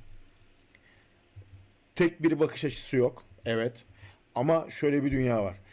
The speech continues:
Bu işin bir sistematiği var. Bir önceki videoda anlattığım gibi.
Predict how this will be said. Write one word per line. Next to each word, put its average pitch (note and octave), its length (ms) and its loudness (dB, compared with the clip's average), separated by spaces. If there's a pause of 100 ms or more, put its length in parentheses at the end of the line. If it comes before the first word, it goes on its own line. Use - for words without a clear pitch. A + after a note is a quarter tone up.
(300)
Bu D#3 240 0
işin F3+ 400 -2
bir D#3 100 0
sistematiği C#3+ 680 -2
var. G#2+ 200 0
Bir D3 80 0
önceki C3 280 -4
videoda B2 260 0
anlattığım G#2 480 -8
gibi. D#2 140 -20